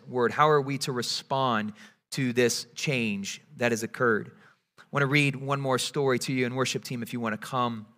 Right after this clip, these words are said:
In nineteen oh four, William Borden graduated from a Chicago high school.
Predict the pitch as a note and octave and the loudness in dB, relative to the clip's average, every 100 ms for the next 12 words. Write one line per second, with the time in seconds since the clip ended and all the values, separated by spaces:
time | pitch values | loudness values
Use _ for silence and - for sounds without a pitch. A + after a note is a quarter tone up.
0 | _ _ _ _ _ - _ C3+ C3 D3 | _ _ _ _ _ -20 _ -4 4 4
1 | D#3 C#3 E3+ D3 C3+ B2+ - C3+ B2 G#2+ | 4 -2 -2 -2 -2 -2 -4 -4 0 0
2 | G#2 - - _ _ _ _ _ _ _ | -4 -10 -20 _ _ _ _ _ _ _
3 | _ _ _ - C3 D3+ C#3+ C#3 B2+ B2 | _ _ _ 0 8 8 8 4 2 -4
4 | - C3 B2 C#3+ C#3+ C3 A2+ A2+ - - | -12 -8 2 6 6 6 0 -4 -12 -16
5 | A2 B2+ C3+ C#3 C#3 A#2+ A#2 A2 G#2+ - | 0 6 6 6 0 0 0 0 -2 -2
6 | B2 A#2 A#2 - B2 - C#3 C3+ A#2 - | 0 0 -4 -4 -6 0 2 2 0 -2
7 | B2 A#2 - - G#2+ G2 | -4 -4 -6 -10 -12 -14